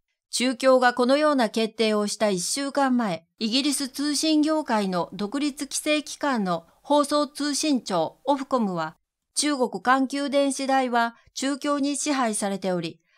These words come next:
独立した運営機構ではないことが判明したとして、イギリスでの放送免許を取り消しました。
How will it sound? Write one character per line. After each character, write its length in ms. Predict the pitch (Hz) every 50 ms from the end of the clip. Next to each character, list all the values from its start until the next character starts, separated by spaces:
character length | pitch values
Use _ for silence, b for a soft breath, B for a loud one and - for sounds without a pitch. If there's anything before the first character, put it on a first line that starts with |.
| _ _ -
独 240 | 196 - 214 254 240
立 280 | 233 220 - 226 220
し 60 | -
た 160 | - 226 220 214
運 220 | 214 240 269 277
営 200 | 277 285 294 277
機 160 | - 285 285
構 240 | - - 277 269 254
で 100 | 220 226
は 120 | 202 180
な 160 | 180 233 262 262
い 60 | 254
こ 120 | 240 214
と 100 | - 196
が 120 | 170 175 170
判 260 | 175 214 233 240 247
明 180 | 262 262 262
し 80 | 247 -
た 140 | - 247 240
と 120 | - 220
し 140 | 202 - -
て、 240 | - 180 165 170 _ _ _ _
イ 140 | - 214 202
ギ 120 | 202 262 262
リ 120 | 294 285
ス 120 | 277 254
で 120 | 233 277 269
の 120 | 254 214
放 240 | 185 - 226 247 254
送 220 | 254 285 285 285
免 240 | 269 285 294 294 269
許 160 | 247 226 196
を 80 | 175 160
取 200 | - 170 180 220
り 40 | -
消 100 | 208 202
し 120 | - 202
ま 140 | 185 170 170
し 100 | - -
た。 240 | - 151 143 -